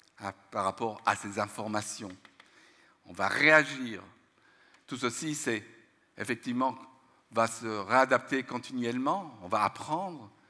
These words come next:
et on va évoluer. Ça s'appelle de la mémoire, de l'expérience. Je touche un f-, le feu, première fois, évidemment, ça me fait réagir et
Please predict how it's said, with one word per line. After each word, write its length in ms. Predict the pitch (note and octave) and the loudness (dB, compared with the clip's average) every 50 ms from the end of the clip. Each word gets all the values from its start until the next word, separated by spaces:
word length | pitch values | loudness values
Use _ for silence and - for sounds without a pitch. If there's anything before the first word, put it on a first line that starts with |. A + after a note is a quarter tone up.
| _ _ _ _ _ _ - - | _ _ _ _ _ _ -20 -10
et 140 | - A2 A2+ | -2 0 0
on 100 | A2+ A2+ | 0 0
va 480 | A2 C3 A#2+ A#2 A2 - - - - - - | 2 2 2 2 0 -4 -14 -20 -6 0 4
évoluer. 600 | C#3 C#3 C#3 C#3 B2+ A#2+ A2+ A2+ G#2+ G2 F#2+ - - - _ _ _ _ _ _ _ - | 4 4 4 2 -2 -2 -2 -4 -4 -4 -6 -10 -16 -20 _ _ _ _ _ _ _ -4
Ça 140 | - A#2 | -4 -2
s'appelle 400 | - - G#2 - - C3 B2+ A#2+ | 0 0 0 2 2 2 2 2
de 80 | G#2+ G#2+ | 0 -4
la 140 | G2 G2 G#2 | -4 -4 -2
mémoire, 760 | A#2 B2 B2 B2 C3 C#3+ C#3+ C#3+ C#3 C3 A#2+ G#2+ G2 F#2 G2 | -2 -2 -2 0 4 6 6 8 6 6 4 -2 -10 -10 -8
de 80 | G2 | -6
l'expérience. 960 | G2 G#2+ A#2+ - - - C#3+ C3+ C#3+ C#3 C3+ B2+ B2 A2 - - - - - _ _ _ _ _ _ _ _ _ _ _ _ _ _ _ _ _ - | -4 -4 -4 -4 0 2 2 2 4 2 0 -2 -4 -6 -10 -14 -18 -20 -20 _ _ _ _ _ _ _ _ _ _ _ _ _ _ _ _ _ -10
Je 100 | D3+ C3 | -8 -6
touche 300 | B2 - F3 D#3+ - - | -2 -2 -2 0 4 2
un 100 | A2+ A2 | 2 2
f-, 240 | - - - - - - - | 0 -8 -12 -14 -16 -12 -8
le 100 | G#2+ A2 | -6 -6
feu, 500 | G#2+ - - - F3+ F#3+ G#3+ A3 G3 D#3+ - - - - - - - _ _ _ - _ | -6 -6 -4 -2 0 2 2 0 -2 -4 -10 -16 -20 -20 -20 -20 -20 _ _ _ -20 _
première 320 | - - A2+ A#2+ A#2 G2+ - | -12 -8 -6 -4 -4 -4 -6
fois, 360 | - D3+ D#3 E3 F3 D#3 B2+ | -2 4 6 6 8 6 4
évidemment, 640 | A2+ A#2+ G#2+ G#2 G#2+ A2+ B2+ C#3 D3+ D#3 C#3+ D3 - - - _ _ _ _ _ _ _ _ _ _ _ _ _ _ _ _ _ _ | 2 -2 -4 -4 -2 0 0 0 0 -2 -4 -8 -14 -20 -20 _ _ _ _ _ _ _ _ _ _ _ _ _ _ _ _ _ _
ça 220 | - - - A#2 G#2+ | -18 -8 -4 -4 -4
me 100 | G#2+ G2+ | -4 -4
fait 220 | - - C3 A#2+ | -6 -4 -2 -2
réagir 800 | G#2+ B2 C3+ C3+ C3+ C3+ C3 A#2+ A#2+ C3 D3 F#3 G3 F#3 E3+ F3 - - - - - - _ _ - | 0 4 6 6 6 6 6 2 -2 -8 -8 -8 -8 -10 -10 -12 -16 -20 -20 -20 -20 -20 _ _ -4
et 400 | B2+ A2 G#2+ G#2+ G2+ F#2 - | -2 -2 0 0 -2 -6 -8